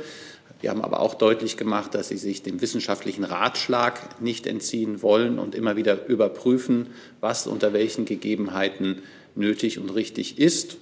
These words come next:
und haben beide offen gelassen, ob sie in künftiger, ähm, die künftige Entwicklung abwartend, äh, bei dieser Haltung bleiben. Im Augenblick ist es so, dass sie diese P-C-R-Tests für die Einreisen innerhalb von Europa für nicht nötig erachten.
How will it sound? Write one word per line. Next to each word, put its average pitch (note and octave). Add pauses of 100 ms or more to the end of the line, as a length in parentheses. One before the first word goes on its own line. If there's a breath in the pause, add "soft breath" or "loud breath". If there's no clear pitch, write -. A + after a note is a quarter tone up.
und G#2
haben G2
beide G#2
offen B2+
gelassen, A2
ob -
sie -
in E2 (200)
künftiger, A2+ (520 loud breath)
ähm, F#2+ (1120)
die -
künftige C#3+
Entwicklung G#2+
abwartend, G2+
äh, G2
bei G2
dieser G2
Haltung F#2+
bleiben. G#2+
Im G2+
Augenblick A#2+
ist -
es A2+
so, G#2+
dass G#2
sie G#2+
diese -
P-C-R-Tests -
für -
die -
Einreisen G2+
innerhalb G#2+
von G#2
Europa G2 (480 loud breath)
für G2+
nicht G#2+
nötig F#2+
erachten. -